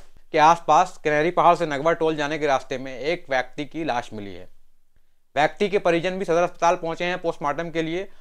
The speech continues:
और मामला कोर्रा थाने का है। परिजन कह रहे हैं कि उस व्यक्ति की मृत्यु कर दी गई है। उस व्यक्ति का नाम है भुवनेश्वर प्रजापति, अ, वे प्रेम नगर सिंदूर में रहने वाले थे।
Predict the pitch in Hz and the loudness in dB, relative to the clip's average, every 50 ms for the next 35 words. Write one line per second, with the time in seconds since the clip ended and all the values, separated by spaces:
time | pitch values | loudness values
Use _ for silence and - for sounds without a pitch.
0 | - - - - - 127 135 135 139 143 139 139 151 170 196 196 - 151 147 147 | -20 -20 -20 -8 -2 -2 0 0 0 -2 -2 -2 0 0 0 0 2 0 0 2
1 | 185 185 165 165 160 160 165 160 - 151 139 131 147 175 - - 143 147 147 147 | 2 2 2 0 -2 -2 -2 -2 0 0 0 0 0 -2 -2 -2 -2 0 0 0
2 | 175 170 160 170 160 165 165 165 160 160 156 147 147 175 190 180 - 190 190 185 | -2 -2 0 0 2 2 2 2 0 0 -2 -2 -2 -4 -4 -4 -6 -6 -6 -6
3 | - - - - - - - - - 180 190 - 160 165 160 156 - 165 160 139 | -8 -12 -18 -20 -20 -20 -16 -6 -4 -4 -4 2 2 2 2 2 2 -2 -4 -2
4 | 151 185 214 202 170 147 147 139 - 160 151 - 147 123 107 120 120 104 107 98 | -2 -4 -4 -4 -6 -6 -6 -4 -4 -6 -4 -2 -4 -4 -2 -4 -4 -2 -2 -4
5 | 95 92 90 - - - - - - - - - _ _ _ _ _ _ _ _ | -4 -6 -8 -10 -14 -18 -20 -20 -20 -20 -20 -20 _ _ _ _ _ _ _ _
6 | _ _ _ _ _ _ _ - 160 139 - 143 156 156 156 - 208 196 196 190 | _ _ _ _ _ _ _ -10 -10 -8 0 2 2 2 2 0 -2 0 0 2
7 | 170 160 160 180 190 180 160 165 156 160 175 196 214 - - - - - - 135 | 2 4 4 4 2 2 0 0 0 0 0 -2 -6 -10 -16 -20 -20 -8 -4 -2
8 | 139 139 147 160 160 - - 196 180 - - 151 139 143 170 175 175 170 - - | -2 0 0 0 0 2 2 0 2 2 2 2 6 6 6 6 4 2 -2 -2
9 | 180 202 202 - - - - - - - 120 131 135 120 - 147 147 131 - 139 | -4 -8 -8 -12 -18 -20 -20 -20 -14 -10 -8 -6 -6 -6 -6 -6 -6 -4 0 2
10 | 156 185 196 185 170 156 180 185 - 160 147 143 151 160 156 156 151 135 123 120 | 2 2 2 2 0 2 2 0 0 -2 -4 -2 -2 -2 -2 -2 0 0 0 0
11 | 123 135 131 120 120 120 147 165 - - - - - - - - - - 104 92 | 0 0 0 0 0 0 -2 -6 -8 -14 -20 -20 -20 -20 -20 -18 -10 -8 -8 -8